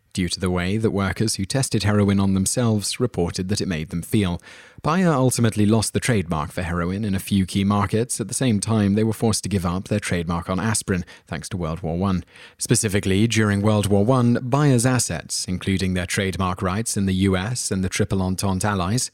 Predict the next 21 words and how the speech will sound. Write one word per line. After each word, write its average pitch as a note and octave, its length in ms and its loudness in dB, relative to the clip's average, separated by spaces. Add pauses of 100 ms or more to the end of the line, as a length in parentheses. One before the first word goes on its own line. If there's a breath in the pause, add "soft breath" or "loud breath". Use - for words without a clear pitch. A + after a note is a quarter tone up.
U F#2 140 -2
K, E2+ 320 -6
France, E2+ 380 -4
and F2+ 120 -4
Russia, A2+ 320 0 (280 loud breath)
were C#3 100 -2
confiscated, F#2+ 800 -2 (240)
and F#2 200 -8
it F2+ 60 -6
became F#2 340 -4
common G#2 400 0
to - 120 -6
simply F#2+ 320 -2
refer G2 400 0
to B2 100 -2
all A#2 200 2
brands F#2 360 0
of F2+ 80 -8
the F#2+ 80 -6
drug G#2 460 -2
as D2+ 280 -8